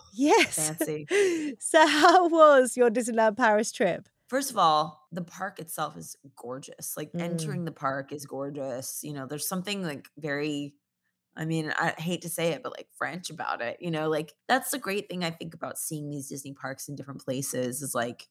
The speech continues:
Speaker 2: they each have their own sensibility. Like, the park in
Speaker 1: Mm-hmm.
Speaker 2: California is so different than the park in Florida. They each have their own personalities, and Disneyland Paris is no different. I mean, it's just, like, the vibe.
Speaker 1: Mm-hmm.
Speaker 2: I mean, in a way, I think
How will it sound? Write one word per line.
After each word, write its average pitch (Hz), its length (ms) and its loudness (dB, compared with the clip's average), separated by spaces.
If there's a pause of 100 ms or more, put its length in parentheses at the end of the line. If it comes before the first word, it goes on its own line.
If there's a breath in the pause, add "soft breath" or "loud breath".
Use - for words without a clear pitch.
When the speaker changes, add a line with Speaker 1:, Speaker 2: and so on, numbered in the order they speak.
(100)
Speaker 2:
they 202 160 4
each 190 340 -2
have 180 260 -2
their 175 200 0
own 147 180 -6
sensibility. 165 760 -2
Like, 156 300 -2
the 175 80 -6
park 190 480 0
in 175 100 2
Speaker 1:
Mm-hmm. - 20 0
Speaker 2:
California 143 600 0
is - 160 -4
so 165 340 0
different 143 340 -6
than 139 120 -6
the 147 80 -10
park 135 280 -6
in 131 80 -10
Florida. 139 500 -8
They 147 80 -4
each 170 240 -6
have 202 120 -6
their 160 140 -4
own 156 120 -8
personalities, 143 840 -6
and 170 100 -2
Disneyland 180 380 -4
Paris 151 260 -4
is - 120 -10
no 147 100 -6
different. - 400 -8
I - 20 -12
mean, 151 260 -6
it's - 240 -4
just, 185 240 -4
like, 160 300 -4
the 170 100 2
vibe. 160 680 4
Speaker 1:
Mm-hmm. 175 280 -2
Speaker 2:
I 160 40 -2
mean, 160 200 -2
in 180 220 -4
a 175 80 0
way, 165 500 4
I 151 200 4
think 151 320 -8